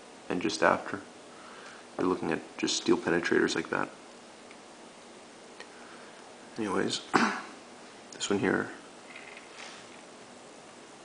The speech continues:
is a penetrator, or the ste-, mild steel core in the seven point six two by thirty-nine.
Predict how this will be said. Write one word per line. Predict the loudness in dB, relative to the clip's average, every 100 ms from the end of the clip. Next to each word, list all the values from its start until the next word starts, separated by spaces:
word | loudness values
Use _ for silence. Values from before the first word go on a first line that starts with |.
| -12 -4 2
is | 2 2
a |
penetrator, | 2 2 6 6 6 2 -2 -12 -16 -16 -6 -2
or | 4 4
the | 4
ste-, | 0 -2 0
mild | 6 8 6
steel | 2 0
core | -2 4 6 6 2 -14 -16 -16 -16 -14 -14 -14 -14 -16 -16 -16 -14 0
in | 6 6 6 4 0 -4 -12 -16 -18 -18 -18 -10
the | -2
seven | 2 4
point | 4 2
six | 0 2
two | 2
by | 2
thirty-nine. | 4 4 6 2 0